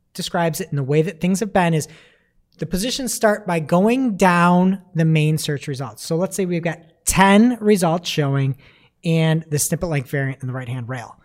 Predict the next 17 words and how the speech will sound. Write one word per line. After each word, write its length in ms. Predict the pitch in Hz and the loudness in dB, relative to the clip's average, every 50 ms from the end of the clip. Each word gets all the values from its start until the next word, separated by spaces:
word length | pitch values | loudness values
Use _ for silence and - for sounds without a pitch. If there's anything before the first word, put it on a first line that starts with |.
| _ _ _ _ _ _ _ _ | _ _ _ _ _ _ _ _
It 60 | 151 | -6
goes 200 | - 165 147 135 | -6 -4 -6 -4
all 200 | - 160 156 180 202 | -4 -2 -2 -2 0
the 60 | 226 | 0
way 100 | 262 262 | 0 0
down 480 | 196 208 185 175 175 180 185 185 - - _ - | 4 4 4 6 4 2 0 -2 -6 -12 _ -2
the 60 | 165 | 0
middle, 440 | 160 156 156 147 139 139 143 147 - - | 2 2 2 0 -2 -6 -8 -12 -10 -8
one 360 | 131 127 135 139 147 165 180 | -6 -6 -4 -2 -2 -2 -2
to 100 | - 254 | -4 -4
ten, 280 | - - 185 160 160 170 | 0 0 2 2 2 0
and 240 | - - 156 165 165 | 0 0 0 2 2
then 340 | 165 160 160 170 165 - - - | 2 2 0 0 -2 -8 -14 -6
the 260 | 143 151 156 151 151 | -2 0 0 0 -2
snippet 640 | - - - 202 214 214 226 208 185 - - _ _ - | -4 -4 0 2 2 2 2 -2 -2 -4 -10 _ _ -12
like 340 | 185 170 165 170 165 165 - | -6 -2 0 0 0 -2 -4
variant 640 | 156 139 131 170 180 180 170 151 143 139 - - | -8 -2 2 2 4 4 2 2 0 -2 -4 -10